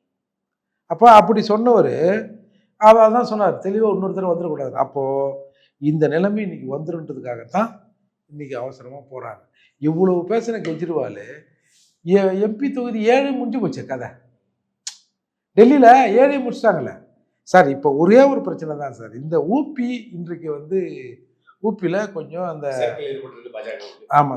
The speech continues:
Speaker 1: சர்க்கிள் ஏற்பட்டிருக்கு. அதுக்கு என்ன காரணம்னா, இதை நாம பாரா-, காங்கிரஸ் கட்சியும் அந்த கூட்டணி கட்சியும் பாராட்டியே தீரணும். ஏன்னா, ஊ பியில் வெற்றி பெறுகிற, பெரும்பான்மை வருகிற ஒருத்தர் தான்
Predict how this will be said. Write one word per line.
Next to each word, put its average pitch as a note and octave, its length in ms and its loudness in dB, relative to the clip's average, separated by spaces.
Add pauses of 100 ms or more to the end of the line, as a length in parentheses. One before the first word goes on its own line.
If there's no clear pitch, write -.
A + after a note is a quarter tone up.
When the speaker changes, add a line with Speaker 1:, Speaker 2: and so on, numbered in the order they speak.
Speaker 1:
சர்க்கிள் E3 400 -4
ஏற்பட்டிருக்கு. C3 280 -16
அதுக்கு C3+ 220 -10
என்ன F#3+ 180 -8
காரணம்னா, A#2+ 800 -6 (640)
இதை A#3+ 220 8
நாம A3+ 240 6
பாரா-, G3 440 4
காங்கிரஸ் A#3 440 2
கட்சியும் G#3+ 380 -6
அந்த F#3+ 120 -6
கூட்டணி G3+ 320 -4
கட்சியும் F#3 360 -10
பாராட்டியே F#3 480 2
தீரணும். E3+ 420 -10 (160)
ஏன்னா, D3 600 -6 (640)
ஊ C4 140 8 (160)
பியில் C4+ 180 6
வெற்றி G#3 300 2
பெறுகிற, F#3+ 520 0
பெரும்பான்மை G3+ 540 -4
வருகிற D#3+ 540 -6
ஒருத்தர் D#3 300 -12
தான் F#3 380 -4